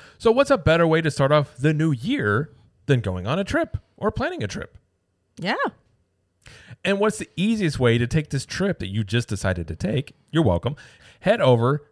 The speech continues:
Speaker 1: to our friends at Zip Travel Company, and they will help you plan this trip. So not only will they help you plan your trip,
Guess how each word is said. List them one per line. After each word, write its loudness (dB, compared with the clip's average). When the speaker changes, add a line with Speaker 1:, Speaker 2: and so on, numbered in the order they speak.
Speaker 1:
to 0
our 4
friends -2
at -4
Zip -4
Travel -2
Company, -4
and 0
they 4
will 4
help 0
you -8
plan 0
this 0
trip. -4
So 2
not 4
only 2
will 2
they 4
help 0
you -2
plan 0
your -2
trip, -2